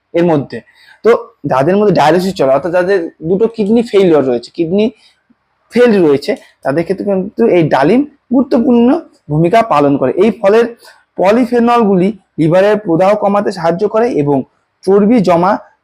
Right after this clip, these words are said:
কমাতে সাহায্য করে, যা ফ্যাটি লিভারের সাথে যুক্ত একটি অবস্থা। অর্থাৎ ফ্যাটি লিভারে যে লিভারে ফ্যাট জমতে সা-, মানে জমে এবং চর্বি জমে,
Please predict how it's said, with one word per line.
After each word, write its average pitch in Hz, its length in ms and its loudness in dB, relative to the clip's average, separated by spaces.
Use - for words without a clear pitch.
কমাতে 226 380 2
সাহায্য 165 360 0
করে, 196 200 0
যা 147 180 -2
ফ্যাটি 160 280 -4
লিভারের 220 320 2
সাথে 196 240 -4
যুক্ত 156 320 -4
একটি 175 220 -2
অবস্থা। 127 400 -4
অর্থাৎ 202 260 -2
ফ্যাটি 180 300 0
লিভারে 240 560 2
যে 131 200 -2
লিভারে 143 420 2
ফ্যাট 160 260 -2
জমতে 151 320 -2
সা-, 131 260 -4
মানে 131 200 -4
জমে 185 320 0
এবং 139 260 -2
চর্বি 196 300 2
জমে, 170 260 0